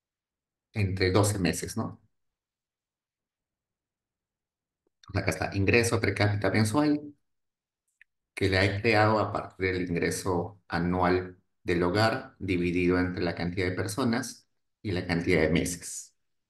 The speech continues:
Igualito voy a hacer para la variable gasto. Gasto, quiero saber el gasto per cápita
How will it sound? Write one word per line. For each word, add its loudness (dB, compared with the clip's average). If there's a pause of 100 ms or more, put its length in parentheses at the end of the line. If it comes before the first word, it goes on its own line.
(1600)
Igualito 6
voy 8
a 6
hacer 2
para 0
la -2
variable 2
gasto. -2 (880)
Gasto, -4
quiero 0
saber 0
el 0
gasto -2 (920)
per -6
cápita -2